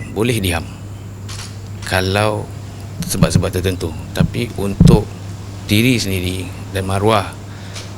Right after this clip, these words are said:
kalau boleh reveal sikit, reveal sikit. Tapi bukan untuk saya, untuk kaki menyebarkan aib rumah tangga. Kalau saya nak sebar dua ribu enam belas saya punya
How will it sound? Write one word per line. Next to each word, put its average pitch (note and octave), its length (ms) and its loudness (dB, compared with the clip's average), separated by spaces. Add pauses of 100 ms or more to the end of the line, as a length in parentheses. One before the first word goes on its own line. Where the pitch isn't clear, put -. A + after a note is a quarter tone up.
(260)
kalau F#2+ 240 0
boleh G2+ 240 0
reveal G#2+ 260 0
sikit, - 300 0
reveal F#2+ 240 0
sikit. - 260 0 (460)
Tapi G2+ 240 -2
bukan G#2+ 320 2
untuk G2+ 160 2
saya, G2+ 400 4
untuk F#2+ 240 -2
kaki G2 400 -4
menyebarkan F2+ 560 0
aib F#2+ 160 2
rumah F2+ 160 -2
tangga. F2 400 -4
Kalau F2 240 -2
saya F#2 240 -4
nak F#2 80 -6
sebar G2 320 -2
dua F#2+ 80 -2
ribu F2+ 160 -4
enam F#2 160 -2
belas F#2+ 240 0
saya F#2+ 80 2
punya G2 400 0